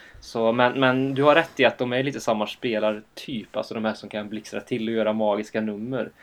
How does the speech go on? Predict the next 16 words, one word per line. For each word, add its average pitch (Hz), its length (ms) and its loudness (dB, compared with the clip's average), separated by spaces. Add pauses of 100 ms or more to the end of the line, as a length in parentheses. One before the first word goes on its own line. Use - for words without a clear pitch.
(240)
Men 113 320 -4
sett - 300 -8
till, 107 300 -6
eh, 104 320 -2 (840)
jämnhet 120 760 2
och, 110 400 -2
och 107 80 -2
liksom 107 460 -8
vad 113 120 0
de 110 100 -4
får 117 180 -2
ut - 460 -6
så - 220 -8
kanske 101 340 -10
det 101 180 -4
kan 101 320 -10